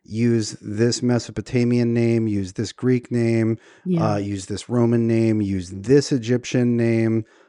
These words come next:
Speaker 1: Um, there, you know, you can see the embracing quality of it,
Speaker 2: Yeah.
Speaker 1: which is distinct from a, a tradition that has clear parameters.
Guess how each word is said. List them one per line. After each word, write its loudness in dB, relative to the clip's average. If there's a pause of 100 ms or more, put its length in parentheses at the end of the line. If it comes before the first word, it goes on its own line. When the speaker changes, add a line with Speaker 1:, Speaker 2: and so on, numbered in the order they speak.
(140)
Speaker 1:
Um, 2
there, 8
you 0
know, 4
you 0
can -2
see -2
the -2
embracing -2
quality 0
of 2
it, 0 (240)
Speaker 2:
Yeah. 0
Speaker 1:
which 4 (600)
is 2
distinct -2
from -2 (160)
a, -2 (200)
a 0
tradition -2
that -4
has -6 (1400)
clear 6
parameters. 4